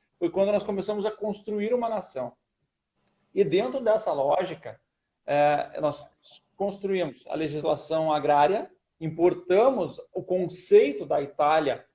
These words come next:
e constru-, e começamos a tra-, trabalhar a nossa legislação agrária para regularizar e regulamentar essas questões da terra.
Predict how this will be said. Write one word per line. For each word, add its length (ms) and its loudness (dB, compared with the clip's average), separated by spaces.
e 80 -12
constru-, 360 -6
e 300 -8
começamos 540 -6
a 60 -2
tra-, 220 4
trabalhar 420 4
a 40 0
nossa 260 0
legislação 640 -2
agrária 400 2
para 120 -2
regularizar 800 0
e 20 0
regulamentar 840 -2
essas 280 -12
questões 400 -8
da 120 -2
terra. 400 -4